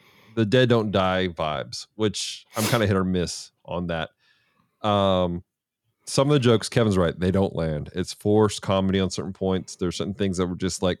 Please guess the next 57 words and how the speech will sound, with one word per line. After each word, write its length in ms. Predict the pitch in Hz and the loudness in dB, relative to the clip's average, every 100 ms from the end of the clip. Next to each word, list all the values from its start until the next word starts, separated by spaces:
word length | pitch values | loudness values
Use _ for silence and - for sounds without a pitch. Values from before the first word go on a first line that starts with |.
| _ | _
"What 260 | 117 139 | -4 -2
are 60 | 123 | 0
you 200 | 92 82 - | 0 -4 -6
doing?" 460 | 78 76 78 80 76 _ - _ _ _ - | -6 -4 -4 -6 -8 _ -20 _ _ _ -8
Uh, 240 | 98 90 85 | -2 0 2
and 140 | 110 | 2
now 160 | 117 156 | 4 6
that 80 | 147 | 4
I've 80 | 117 | 4
discovered 460 | 107 - 101 104 | 0 2 2 4
that 120 | 95 | 2
there's 160 | - 90 | 0 0
a 80 | 87 | 0
wh-, 140 | - 104 | -2 -4
that 140 | 101 _ | -4 _
they've 240 | - 98 85 - | 0 0 0 -4
added 340 | 98 113 120 | 0 2 2
a 100 | 101 | 2
whole 280 | 90 - 107 | 0 0 0
thing 340 | 98 98 104 101 | 0 0 0 2
to 180 | 135 | 2
it 100 | 139 | 2
at 140 | - 117 | 2 0
the 80 | 127 | 0
end, 140 | 123 | 2
'cause 180 | 113 101 _ _ - | 0 -4 _ _ -4
I 80 | 101 | 2
wanna 180 | 139 139 | 2 4
say 140 | 139 | 2
the 180 | 107 123 | 2 2
ending 200 | 120 131 | 4 4
is 80 | - | 4
probably 160 | 120 | 2
the 80 | 101 | 4
worst 280 | 95 107 - | 4 2 0
part 200 | - - - | 0 0 0
of 200 | 101 90 | -2 -2
the 80 | |
film. 380 | - 101 104 67 - _ _ _ _ _ _ _ | -6 -2 -2 -2 -8 _ _ _ _ _ _ _
Um, 600 | 101 98 92 85 82 80 - _ _ _ _ _ | -2 2 2 2 0 -4 -12 _ _ _ _ _
I 120 | 104 98 | -4 0
think 180 | 117 | 0
they 100 | 107 | 2
should 160 | 107 123 | 2 4
have 100 | 113 | 4
ended 220 | 123 123 | 4 4
after 220 | 98 95 95 | 4 2 0
they 80 | |
killed 280 | 92 110 101 | 0 0 0
the, 200 | 90 87 - | 0 0 -2
the 100 | 90 | -8
kid 360 | - 117 110 | -2 2 2
and 180 | 90 87 | 0 -2
done 140 | 92 90 | 0 0
what 100 | 90 | 0
they 80 | 82 | -2
did. 380 | 87 104 82 | 2 2 2